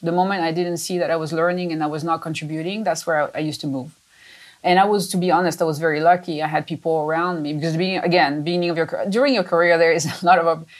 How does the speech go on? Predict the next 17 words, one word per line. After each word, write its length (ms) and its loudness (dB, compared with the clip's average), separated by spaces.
opportunity 600 -2
that 220 2
comes 260 2
your 200 4
way. 200 4
Actually, 280 -2
most 420 2
of 100 0
them 220 -4
came 180 -10
my 160 -4
way, 220 -6
if 140 -12
not 200 -2
all 220 -2
of 80 -6
them. 220 -6